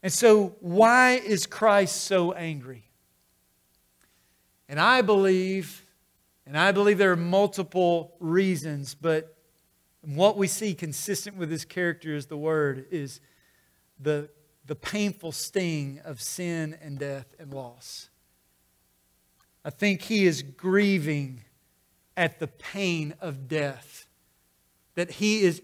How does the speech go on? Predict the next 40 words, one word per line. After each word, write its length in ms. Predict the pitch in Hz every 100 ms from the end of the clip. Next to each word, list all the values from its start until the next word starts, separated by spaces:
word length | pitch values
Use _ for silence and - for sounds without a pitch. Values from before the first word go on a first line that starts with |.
| -
angry 640 | 226 240 220 190 165 156
at 240 | 160 156 160
death. 540 | 147 135 - - - _ _ _ _ _ _ _ _ _ _ -
That 160 | 175
I 180 | 190 226
think 260 | 226 233 202
if 80 |
we 140 | 185 226
took 240 | - 226
a 60 | 196
poll 340 | - 226 226
right 280 | 214 220 226
now 200 | 220 214
and 80 | 196
we 80 | 208
said, 200 | 208 190
"How 240 | 165 240
many 280 | 254 233 220
of 100 | 202
you 180 | 220 226
are 240 | 190 185
angry 480 | 214 208 202 180 180
at 220 | 170 170
death?" 400 | 160 175 151 143 _ _ -
we 120 | 202
would 220 | 185 170 -
all 260 | 214 202
say 400 | 196 - 185 165
we 200 | 156 180
are 100 | 160
angry 420 | 175 185 175 170 170
at 80 |
death. 240 | 170 170 156 - _
And 140 | 170 147
here's 260 | 185 180
the 160 | 180 170
encouragement, 720 | 156 - 170 151 - 151 143 _
Christ 580 | - 170 170 156 - _
is 320 | 175 143 131
too. 300 | - 143 131